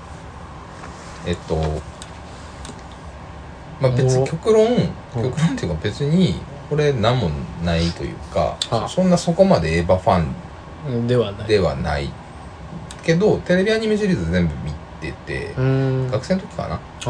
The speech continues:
Speaker 2: あ。
Speaker 1: に一回全部見てて、
Speaker 2: ああ。
Speaker 1: で、新エヴァも、まあ、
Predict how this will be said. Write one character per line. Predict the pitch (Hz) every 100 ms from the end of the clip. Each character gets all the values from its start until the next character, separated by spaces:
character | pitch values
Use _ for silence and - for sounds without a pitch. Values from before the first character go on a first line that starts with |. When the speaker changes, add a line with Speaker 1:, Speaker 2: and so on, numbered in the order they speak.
| 117 104
Speaker 2:
あ。 |
Speaker 1:
に | 113 95
一 | -
回 | 104 95
全 | 101 90
部 |
見 | 65 73
て | 76 - 73 - -
て、 | 95 82 78
Speaker 2:
あ | 113
あ。 | - - - - 156
Speaker 1:
で、 | 160 143
新 | - 139 131
エ | 131
ヴ | 127
ァ | 131 131 127 123 123
も、 | 127 170 165 - - - - - - - - - -
ま |
あ、 | -